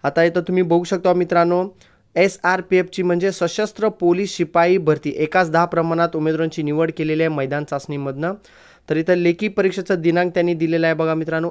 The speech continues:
एकवीस सात दोन हजार चोवीस. एकवीस तारीख हा रविवार आहे मित्रांनो. तर, अ, रविवार तुमची लेखी परीक्षा होणार आहे. एस आर पी एफ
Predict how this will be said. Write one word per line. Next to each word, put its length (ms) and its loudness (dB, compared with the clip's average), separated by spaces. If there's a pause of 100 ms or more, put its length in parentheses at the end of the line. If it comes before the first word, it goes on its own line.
(120)
एकवीस 720 -8
सात 340 2
दोन 300 -2
हजार 300 -2 (160)
चोवीस. 380 0 (480)
एकवीस 480 -6
तारीख 280 0
हा 160 0
रविवार 380 0
आहे 140 2
मित्रांनो. 540 -2 (260)
तर, 100 -2
अ, 260 0
रविवार 400 0
तुमची 440 -4
लेखी 320 -4
परीक्षा 680 0 (100)
होणार 460 -2 (140)
आहे. 300 -2 (440)
एस 240 0
आर 180 0
पी 160 -2
एफ 140 2